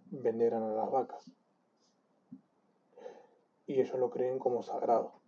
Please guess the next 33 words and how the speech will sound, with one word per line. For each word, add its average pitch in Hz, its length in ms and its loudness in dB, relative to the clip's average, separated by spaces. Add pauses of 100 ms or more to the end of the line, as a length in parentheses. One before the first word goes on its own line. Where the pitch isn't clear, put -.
(840)
Ellos 123 300 -4
tienen 120 240 -4
la 123 80 -2
vaca 120 320 0
como 139 160 2
un 127 100 -2
animal 117 380 -4
sagrado, 117 400 -2
como 117 160 -4
si 104 80 -16
fuese 127 280 -4
un 113 120 -6
dios. 107 160 -10 (1200)
Pero 120 140 -2
si - 120 -12
vos 127 180 6
venís 143 240 0
a 123 60 2
Latinoamérica, 117 720 0 (1120)
las 202 260 -6
vacas 123 240 -2
no 110 140 -6
son 135 160 2
sagradas. 117 440 -2 (380)
Entonces, 120 580 -2 (920)
¿la 120 180 2
vaca 120 360 2
es 131 200 -2
sagrada 151 420 2
o 147 40 4
no 135 100 2
es 113 100 -2
sagrada? - 400 -2